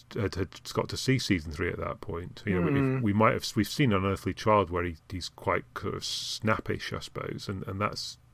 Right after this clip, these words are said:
Speaker 1: perhaps the bit that's come across in, in the
Speaker 2: Dunno,
Speaker 1: Five
Speaker 2: that's,
Speaker 1: Doctors.
Speaker 2: I don't know. Let's, let's come back to, come back to that when we, yeah,
Speaker 1: Yeah, okay,
Speaker 2: I have
Speaker 1: fair
Speaker 2: some,
Speaker 1: enough.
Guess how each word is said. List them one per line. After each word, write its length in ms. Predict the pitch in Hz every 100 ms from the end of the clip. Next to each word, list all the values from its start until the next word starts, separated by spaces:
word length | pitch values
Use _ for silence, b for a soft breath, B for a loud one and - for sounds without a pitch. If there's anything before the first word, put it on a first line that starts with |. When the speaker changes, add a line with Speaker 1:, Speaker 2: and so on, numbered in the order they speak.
| b b
Speaker 1:
perhaps 280 | - 104 -
the 100 | -
bit 180 | 95 101
that's 120 | -
come 180 | - 85
across 480 | 82 90 90 90 - B B B B B B
in, 120 | 302
in 40 | 202
the 120 | 285
Speaker 2:
Dunno, 320 | 285 269 240
Speaker 1:
Five 260 | 214 - -
Speaker 2:
that's, 0 |
Speaker 1:
Doctors. 640 | - - - - - - B B B B B - - -
Speaker 2:
I 60 | 226
don't 100 | 208
know. 80 | 208
Let's, 400 | 190 196 - 196
let's 220 | 180 180
come 200 | - 190
back 200 | 175 165
to, 200 | - 147
come 220 | 139 185
back 180 | 175 147
to 120 | -
that 260 | 120 120 120
when 200 | 147 127
we, 200 | 123 117 -
yeah, 200 | 151 127
Speaker 1:
Yeah, 100 | 226
okay, 160 | 190 151
Speaker 2:
I 180 | 156 147
have 100 | 139
Speaker 1:
fair 0 |
Speaker 2:
some, 180 | - 147
Speaker 1:
enough. 180 | 123